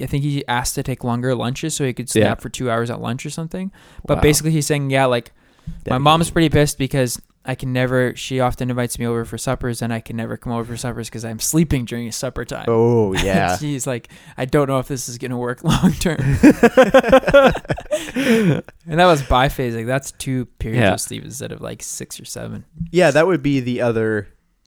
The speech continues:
Speaker 3: that, that's just another extra thing. It's like y-, you're more strict with your schedule, but also you're not able to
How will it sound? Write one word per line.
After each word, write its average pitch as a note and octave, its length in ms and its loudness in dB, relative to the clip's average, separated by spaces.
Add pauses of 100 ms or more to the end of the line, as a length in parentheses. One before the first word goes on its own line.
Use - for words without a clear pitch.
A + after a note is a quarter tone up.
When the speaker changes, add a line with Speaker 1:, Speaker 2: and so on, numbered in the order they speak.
(140)
Speaker 3:
that, C3 220 -6
that's C3+ 180 -2
just C#3 140 -4
another C3+ 340 2
extra C#3 320 -2
thing. C3 320 -2
It's B2 240 -6
like A#2 180 -6
y-, A#2 140 -10
you're A#2 280 -2
more A#2 220 0
strict - 340 -4
with B2 100 -2
your A#2 80 0
schedule, B2 420 0
but A#2+ 140 -2
also A#2 400 0
you're A#2 360 -4
not A2+ 340 0
able A#2+ 260 -2
to G#2+ 440 -2